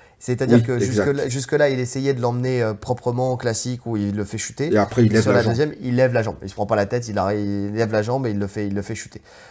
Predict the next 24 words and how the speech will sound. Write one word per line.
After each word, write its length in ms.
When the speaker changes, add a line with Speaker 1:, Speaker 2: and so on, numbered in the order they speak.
Speaker 1:
Donc, 280
Speaker 2:
Ouais. 80
Speaker 1:
euh, 320
donc 240
ouais. 160
Et 80
c'est, 240
c'est 140
là 80
où 100
je 100
me 120
dis, 220
euh, 160
où 60
je 80
me 100
suis 160
dit, 100
voilà, 220
il 160
a, 160
il 100
a, 120